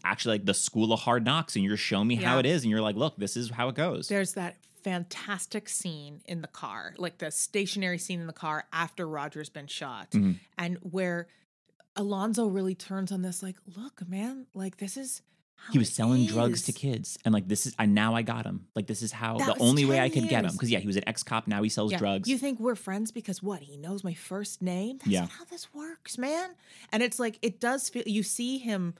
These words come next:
Speaker 2: you see Ethan Hawke become, like, assuaged into, like, "Wow, I, okay, maybe I really do have this all wrong." Like, again, the gaslighting, just
Speaker 1: Right.
Speaker 2: being, like, all over the place. But it's just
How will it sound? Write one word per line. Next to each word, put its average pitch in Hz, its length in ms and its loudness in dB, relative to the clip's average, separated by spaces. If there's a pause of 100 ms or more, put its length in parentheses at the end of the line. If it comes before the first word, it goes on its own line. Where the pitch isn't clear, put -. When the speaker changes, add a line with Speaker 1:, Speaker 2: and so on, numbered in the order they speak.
(320)
Speaker 2:
you 208 80 0
see 226 260 -2
Ethan 196 140 -2
Hawke 175 220 -4
become, 190 360 -6
like, 165 380 -4 (680)
assuaged 185 720 2
into, 185 220 -2
like, 170 200 -6 (300)
"Wow, 165 500 -12
I, 165 220 -12 (340)
okay, 175 440 -4
maybe 180 340 -2
I 170 40 -2
really 185 300 0
do 196 200 -4
have 175 200 -4
this 147 220 -8
all 139 200 -6
wrong." 143 420 -8
Like, 170 280 -6 (340)
again, 175 320 -2
the 160 80 -6
gaslighting, 147 720 -8
just - 160 -2
Speaker 1:
Right. 165 80 2
Speaker 2:
being, 165 120 -4
like, 151 200 -12
all 170 180 -2
over 165 160 -6
the 160 80 -8
place. 151 240 -12
But - 180 -10
it's 190 200 -2
just 214 300 -4